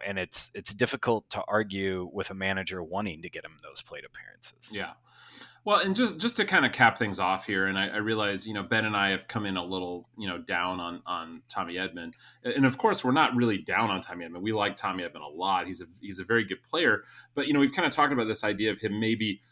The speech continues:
Speaker 2: kind of the narrative of Tommy Edman being kind of outsized. And to me,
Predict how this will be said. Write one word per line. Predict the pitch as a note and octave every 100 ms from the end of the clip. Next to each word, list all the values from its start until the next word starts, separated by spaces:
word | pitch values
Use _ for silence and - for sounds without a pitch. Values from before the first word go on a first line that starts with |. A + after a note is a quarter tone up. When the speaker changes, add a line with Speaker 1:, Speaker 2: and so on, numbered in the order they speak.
| _
Speaker 2:
kind | - B2+
of | G#2+ -
the | A2
narrative | G#2 A2+ B2 A#2
of | F#2+ -
Tommy | - G#2 G2+
Edman | F#2+ G2
being | F#2 F#2
kind | - G2+
of | F2+
outsized. | F#2 F2+ - A#2+ A2+ G#2 F#2+
And | G#2
to | -
me, | B2 D3 B2+